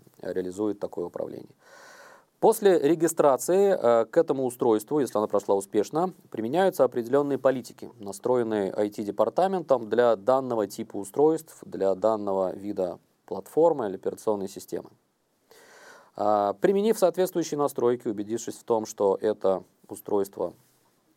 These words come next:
так или иначе защищено, мы можем предоставить возможность управлять приложениями. То есть дать возможность пользователю установить какие-то приложения на это устройство,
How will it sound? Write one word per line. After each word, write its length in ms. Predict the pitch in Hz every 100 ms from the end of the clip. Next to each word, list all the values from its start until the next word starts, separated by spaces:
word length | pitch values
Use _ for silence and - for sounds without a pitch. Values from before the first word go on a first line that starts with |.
| _ _ _ _ _ _ _ _
так 240 | 110 -
или 80 | 95
иначе 260 | 95 90 98
защищено, 580 | 95 - 151 170 214
мы 160 | 190 151
можем 440 | 139 151 143 120 - - _
предоставить 560 | - 110 110 131 120 104
возможность 640 | 110 101 120 110 104 - - _
управлять 600 | 104 - 101 107 120 113
приложениями. 640 | - 101 104 101 95 - - _ - - - _
То 100 | 135
есть 100 | 131
дать 120 | 185
возможность 440 | 160 151 151 139 -
пользователю 540 | 156 127 120 113 117
установить 540 | 110 113 117 104 104
какие-то 360 | - 120 135 -
приложения 720 | 127 123 127 127 131 120 113
на 280 | 110 113 113
это 280 | - 113 113
устройство, 600 | 110 110 110 104 -